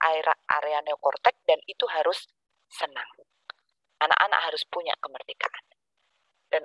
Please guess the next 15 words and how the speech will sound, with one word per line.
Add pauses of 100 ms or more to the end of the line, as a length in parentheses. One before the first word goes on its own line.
untuk
menciptakan
suasana
senang
ini, (240)
seorang
guru
harus
mempertimbangkan
tiga
hal. (880)
Faktor
dalam
diri
anak-anak